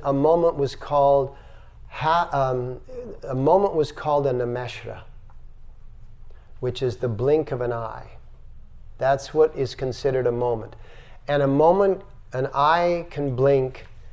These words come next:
in one-seventh of a second. That's the nature of a blink. And so if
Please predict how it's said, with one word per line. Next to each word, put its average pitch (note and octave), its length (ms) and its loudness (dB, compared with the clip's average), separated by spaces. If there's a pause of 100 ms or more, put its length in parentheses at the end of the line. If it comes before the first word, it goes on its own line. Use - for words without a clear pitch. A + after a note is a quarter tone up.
(460)
in C3+ 200 0
one-seventh D3+ 800 2
of C3 120 0
a B2+ 60 -2
second. - 580 -12 (2250)
That's A2+ 240 -10
the C3 120 -4
nature B2+ 480 0
of A2 140 -4
a A2 60 -4
blink. G#2+ 440 -10 (3000)
And D3+ 140 0
so F3+ 480 4
if A3 380 2